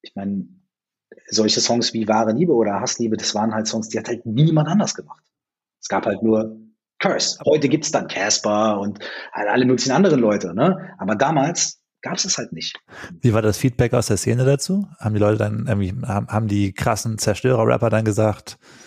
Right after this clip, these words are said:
Speaker 2: "Was los, Curse?" Oder waren die,
Speaker 1: Gar
Speaker 2: fanden die
Speaker 1: nicht.
Speaker 2: das cool, oder?
Speaker 1: Die krassen Zerstörer-Rapper, sag ich jetzt mal, Azad,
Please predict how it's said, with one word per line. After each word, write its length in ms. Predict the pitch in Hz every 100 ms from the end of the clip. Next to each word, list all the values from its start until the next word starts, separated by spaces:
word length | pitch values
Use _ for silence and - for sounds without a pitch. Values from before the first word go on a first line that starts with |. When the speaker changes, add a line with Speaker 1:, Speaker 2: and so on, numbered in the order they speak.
| - - _ _ _ _ _ -
Speaker 2:
"Was 380 | 139 123 117 -
los, 220 | 110 -
Curse?" 400 | 107 98 95 -
Oder 400 | 101 95 92 110
waren 240 | - 98 101
die, 140 | 98
Speaker 1:
Gar 140 | 113 127
Speaker 2:
fanden 140 | 131
die 60 | 95
Speaker 1:
nicht. 100 | -
Speaker 2:
das 80 | 131
cool, 200 | 131 123
oder? 280 | 98 98 -
Speaker 1:
Die 80 |
krassen 360 | 104 - - 131
Zerstörer-Rapper, 680 | 117 - 120 135 127 135 139
sag 120 | 113
ich 60 | 107
jetzt 160 | 104
mal, 180 | 107 104
Azad, 580 | - 117 113 110 107 -